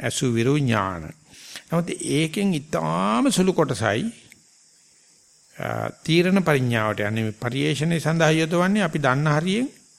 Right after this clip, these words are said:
බොහොම ටිකයි. එහෙම නැත්නම් කියන්න පුළුවන් මේ ලෝකයේ තියෙන ඥාන සම්භාරයෙන් කෙනෙකුට ගන්න පුළුවන් බහුසුත ප්‍රමාණය, බැසු විරු කෙනාගේ ඥානය, ඥාත පරිඥාව ඉතාම අල්පයි. ලෝකයේ තියෙන ඥානයෙන්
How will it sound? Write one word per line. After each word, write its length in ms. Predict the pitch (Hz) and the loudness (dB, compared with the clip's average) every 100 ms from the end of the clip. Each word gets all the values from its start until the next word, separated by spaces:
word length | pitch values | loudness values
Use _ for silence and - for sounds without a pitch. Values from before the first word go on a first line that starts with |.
| _ _ _ _ _ - | _ _ _ _ _ -4
බොහොම 200 | 131 165 | -2 -2
ටිකයි. 320 | 160 120 90 - _ | -4 -6 -8 -10 _
එහෙම 180 | - 135 | -8 -6
නැත්නම් 260 | 123 123 120 | -4 -4 -4
කියන්න 240 | 127 120 | -4 -4
පුළුවන් 260 | 123 143 143 | -2 -2 0
මේ 220 | 110 - | -2 -4
ලෝකයේ 500 | 95 120 131 - 151 | -2 2 0 0 -2
තියෙන 260 | 143 147 123 | -2 -2 -2
ඥාන 440 | 107 107 107 123 | -2 -2 0 0
සම්භාරයෙන් 720 | 120 135 143 135 165 185 240 | 0 0 0 0 0 0 -2
කෙනෙකුට 440 | 233 120 123 135 143 | -4 -4 -2 -4 -2
ගන්න 280 | 143 147 147 | -2 -2 -2
පුළුවන් 400 | 151 147 139 - - - - _ _ _ _ - 151 - _ _ _ - _ _ _ _ _ | -2 0 0 -4 -12 -20 -20 _ _ _ _ -14 -14 -14 _ _ _ -20 _ _ _ _ _
බහුසුත 540 | 110 104 131 - 160 156 | -6 0 0 0 -4 -4
ප්‍රමාණය, 540 | 170 156 123 98 92 101 165 151 - | 0 0 2 0 -2 -2 -4 -6 -10
බැසු 360 | - - 104 135 | -6 -4 0 0
විරු 240 | 135 147 | 0 0
කෙනාගේ 440 | 143 143 139 131 110 | -2 0 0 0 -2
ඥානය, 460 | 107 107 123 139 180 | 0 0 2 2 2
ඥාත 380 | 226 160 117 113 | 0 0 0 -2
පරිඥාව 480 | 127 135 139 147 180 | -2 -2 -2 -2 -2
ඉතාම 880 | 160 - - 156 82 - 117 254 | -6 -6 -4 -2 -4 -4 -4 -2
අල්පයි. 400 | 240 143 139 82 - _ - | -2 -2 -4 -10 -12 _ -14
ලෝකයේ 480 | 110 110 120 - 139 | -6 -2 -2 -2 -4
තියෙන 240 | 131 151 135 | -2 -2 0
ඥානයෙන් 880 | 113 110 117 139 180 107 92 208 | 0 0 2 4 4 2 0 -4